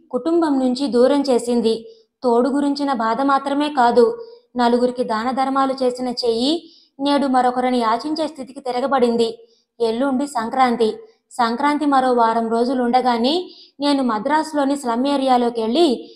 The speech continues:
బట్టలు పంచేవాణ్ణి. కానీ నేడు నాకెవరైనా బట్టలు ఇస్తారేమోనని ఎదురు చూస్తున్నాను.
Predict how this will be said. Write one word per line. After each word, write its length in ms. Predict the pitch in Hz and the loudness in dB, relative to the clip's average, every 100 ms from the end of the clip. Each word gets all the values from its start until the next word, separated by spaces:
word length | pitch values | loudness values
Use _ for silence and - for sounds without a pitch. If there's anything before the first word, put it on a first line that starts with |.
| _ - | _ 0
బట్టలు 360 | 226 226 320 | 0 2 0
పంచేవాణ్ణి. 720 | 320 262 240 262 240 233 220 214 220 _ _ - | 2 2 2 2 2 2 0 -2 -10 _ _ -10
కానీ 500 | 233 226 294 254 - - | -4 0 0 -2 -6 -8
నేడు 520 | 247 240 247 285 349 - - - - | 0 2 4 4 2 -2 -14 -14 -4
నాకెవరైనా 640 | 233 226 233 226 247 262 | -4 -2 -2 0 2 0
బట్టలు 360 | 220 208 277 285 | -2 -2 -2 -2
ఇస్తారేమోనని 1080 | 285 262 247 240 240 233 220 269 - - _ | 0 0 2 0 0 0 0 0 -2 -12 _
ఎదురు 280 | 233 226 311 294 | -2 0 -2 -2
చూస్తున్నాను. 600 | 262 254 240 233 226 | -4 -2 -2 0 -2